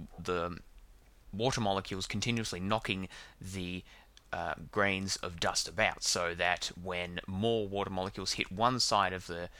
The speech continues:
grain of dust, it moved, it was pushed in one direction, and if more water molecules just happened by chance to hit the other side, it jiggled in another direction. And so the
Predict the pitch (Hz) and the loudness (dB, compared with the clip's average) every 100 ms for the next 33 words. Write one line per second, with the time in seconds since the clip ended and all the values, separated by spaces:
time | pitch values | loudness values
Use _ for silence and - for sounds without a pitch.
0 | - - 92 87 87 90 87 - - - | -18 -4 -2 -2 0 4 4 4 -2 -6
1 | 92 - 90 80 85 82 - - - 113 | -10 -8 -8 -6 -6 -10 -10 -10 -2 -2
2 | - 90 101 98 95 95 - 92 90 92 | -2 0 0 4 4 4 2 0 -4 -8
3 | - - - 82 82 80 85 85 80 82 | -12 -8 -4 -2 -4 -8 -6 -4 -2 -2
4 | 82 85 82 - 90 - - - - - | -4 -8 -8 -6 -4 -4 -2 -4 6 8
5 | - 95 87 87 104 101 - 90 104 120 | 8 2 -6 -2 0 0 -4 -6 0 0
6 | 123 - 120 117 120 - - 98 - 80 | 2 2 4 4 0 -8 -8 0 2 2
7 | 71 80 90 113 92 82 - - 87 - | -2 0 4 4 2 -4 -6 -8 -6 -2
8 | 87 85 82 | -2 -2 -4